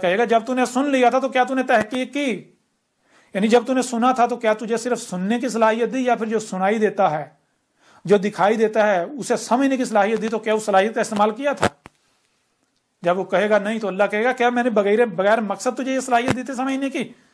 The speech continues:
اگر اس کا استعمال نہیں کرنا تھا؟" اب بوت عذاب، اب یہاں کوئی تیری نصرت نہیں کرے گا، کوئی تیری مدد نہیں کرے گا۔ آج اگر آپ لوگ اندھوں کی طرح ان کے پیچھے چلتے ہیں، اکثریت کے پیچھے،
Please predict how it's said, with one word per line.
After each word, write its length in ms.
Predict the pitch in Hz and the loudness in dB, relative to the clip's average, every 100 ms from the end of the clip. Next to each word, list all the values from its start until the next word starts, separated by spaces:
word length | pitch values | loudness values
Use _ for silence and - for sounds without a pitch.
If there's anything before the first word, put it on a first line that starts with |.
| _ _ - | _ _ -4
اگر 160 | 175 | -2
اس 120 | 190 | 0
کا 80 | 214 | 0
استعمال 360 | 190 208 196 233 | -2 2 2 2
نہیں 120 | 240 | 0
کرنا 220 | 240 226 | -2 -2
تھا؟" 160 | 220 220 - _ _ | -2 -6 -10 _ _
اب 240 | 185 165 | -4 0
بوت 260 | 185 226 226 | 2 4 4
عذاب، 260 | 180 151 143 - _ _ _ _ _ _ _ _ _ | 2 0 -4 -8 _ _ _ _ _ _ _ _ _
اب 320 | - 175 165 175 | -4 -4 -2 -2
یہاں 220 | 175 214 | 0 0
کوئی 300 | 247 247 262 | 2 0 2
تیری 220 | 254 254 | 0 0
نصرت 300 | 247 247 240 | 0 0 0
نہیں 160 | 247 240 | 0 2
کرے 280 | 226 208 | 2 2
گا، 180 | 175 127 - _ _ _ _ - | 0 -6 -12 _ _ _ _ -4
کوئی 220 | 196 247 | 2 2
تیری 220 | 254 269 | 4 0
مدد 340 | 262 247 247 240 | 2 4 2 2
نہیں 160 | 247 | -4
کرے 280 | 233 208 165 | -2 -2 -2
گا۔ 80 | 131 - _ _ _ _ _ _ _ _ _ _ _ _ _ _ _ _ _ - | -8 -18 _ _ _ _ _ _ _ _ _ _ _ _ _ _ _ _ _ 4
آج 380 | 165 202 202 | 6 6 4
اگر 180 | 196 208 | 0 2
آپ 280 | 190 196 190 | 4 4 2
لوگ 380 | 180 196 208 202 | -2 2 2 2
اندھوں 360 | 240 330 339 | -4 0 2
کی 120 | 294 262 | 2 2
طرح 220 | 254 262 | 4 4
ان 140 | 240 | 2
کے 80 | 233 | 0
پیچھے 240 | 233 208 | 0 -4
چلتے 260 | 202 208 226 | -2 -2 0
ہیں، 60 | 208 | -4
اکثریت 340 | - 202 214 | -4 -2 -2
کے 60 | 214 | -2
پیچھے، 180 | 214 | -6